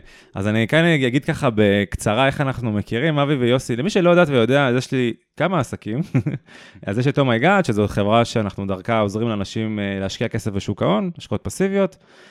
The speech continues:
יש את, אה, בי אם אף שלוש מאות שישים, שזאת חברת, אה, שיווק ודיגיטל. אה, וחברה חדשה שנקראת תוכי, שזאת חברת אוטומציה.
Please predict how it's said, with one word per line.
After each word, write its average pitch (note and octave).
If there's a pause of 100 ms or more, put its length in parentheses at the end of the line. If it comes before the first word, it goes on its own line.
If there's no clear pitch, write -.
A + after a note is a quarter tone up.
(160)
יש A2
את, A2+
אה, G#2
בי A2+
אם A#2
אף B2
שלוש -
מאות A2
שישים, G3
שזאת G#2
חברת, G#2
אה, G2
שיווק G2+
ודיגיטל. F#3 (680)
אה, G2+
וחברה C#3+
חדשה A#2
שנקראת G#2
תוכי, G#3+
שזאת F3
חברת D#3+
אוטומציה. A2+